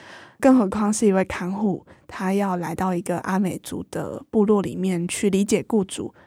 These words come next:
理解雇主的邻居。然后我印象很深刻的是，在 Mini 和小花的家庭里面，Mini 来小花家六年之后，她学会了一种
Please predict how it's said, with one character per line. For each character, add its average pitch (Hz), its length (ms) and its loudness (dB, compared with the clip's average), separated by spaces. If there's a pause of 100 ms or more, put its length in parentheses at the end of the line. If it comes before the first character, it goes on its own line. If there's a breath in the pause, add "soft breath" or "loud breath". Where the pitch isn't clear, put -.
理 190 100 0
解 196 240 -2
雇 220 140 4
主 - 160 -8
的 170 100 -4
邻 180 280 -6
居。 185 360 -6 (460 soft breath)
然 - 160 -6
后 240 400 2
我 190 220 2
印 254 100 10
象 285 140 6
很 185 100 6
深 226 220 4
刻 247 160 4
的 202 120 6
是， 226 240 2
在 214 400 4 (400 loud breath)
Mini 233 380 8
和 220 220 4
小 202 260 -4
花 190 320 2
的 185 380 2
家 214 260 0
庭 185 240 -2
里 165 140 0
面， 190 300 4 (540 soft breath)
Mini 247 380 6
来 185 320 2
小 185 240 -4
花 202 300 0
家 190 460 0
六 233 240 6
年 170 280 -2
之 185 220 0
后， 202 380 2 (500 soft breath)
她 262 380 2
学 202 360 4
会 269 240 6
了 196 160 6
一 247 120 4
种 170 500 0